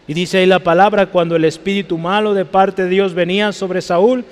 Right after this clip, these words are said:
David tomaba el arpa y tocaba con su mano, y Saúl tenía alivio y estaba mejor.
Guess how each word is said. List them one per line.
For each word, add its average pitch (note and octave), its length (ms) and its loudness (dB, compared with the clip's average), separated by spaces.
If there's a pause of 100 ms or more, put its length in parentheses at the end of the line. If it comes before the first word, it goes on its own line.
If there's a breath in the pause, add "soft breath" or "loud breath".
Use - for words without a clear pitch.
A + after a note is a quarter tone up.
(360 loud breath)
David F3+ 380 2
tomaba G#3 340 2
el F#3+ 100 6
arpa A#3 380 2
y A3+ 40 -4
tocaba F#3 540 0
con E3 160 -4
su D3+ 160 -10
mano, C4 540 -2 (580)
y - 60 -10
Saúl D3 320 -2
tenía C#3+ 340 -2
alivio D3+ 500 -2
y B2+ 100 -4
estaba A#2+ 400 -4
mejor. G#2 440 -10